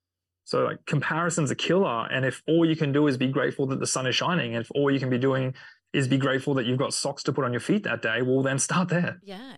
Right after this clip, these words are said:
Speaker 2: 'cause there's days
Speaker 1: Start
Speaker 2: that
Speaker 1: there.
Speaker 2: is my darkest moment, that I'm just being grateful for being able to have a roof over my head or, or, you know, I've
Speaker 1: Yeah.
Speaker 2: got fresh drinking water, the basic necessities for you to live.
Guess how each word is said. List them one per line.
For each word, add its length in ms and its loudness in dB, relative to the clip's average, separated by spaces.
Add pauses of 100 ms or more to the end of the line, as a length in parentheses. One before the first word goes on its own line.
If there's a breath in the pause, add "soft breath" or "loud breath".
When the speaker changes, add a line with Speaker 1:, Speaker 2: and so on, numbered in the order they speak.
(100)
Speaker 2:
'cause 160 -10
there's 200 -8
days 420 -8
Speaker 1:
Start 180 0
Speaker 2:
that 140 0
Speaker 1:
there. 80 -2
Speaker 2:
is 120 -8
my 140 -10
darkest 600 -10
moment, 540 -12
that 220 -6
I'm 380 -8
just 180 -10
being 180 -10
grateful 540 -8
for 440 -6 (600 loud breath)
being 240 -6
able 240 -4
to 60 -4
have 160 -6
a 80 -6
roof 320 -6
over 180 -10
my 160 -12
head 480 -12 (200)
or, 580 -8 (200)
or, 160 -10
you 140 -10
know, 160 -12
I've 100 0
Speaker 1:
Yeah. 200 6
Speaker 2:
got 120 -4
fresh 280 -10
drinking 460 -12
water, 220 -10
the 300 -14 (140)
basic 400 -10
necessities 720 -14
for 80 -18
you 160 -14
to 160 -12
live. 500 -14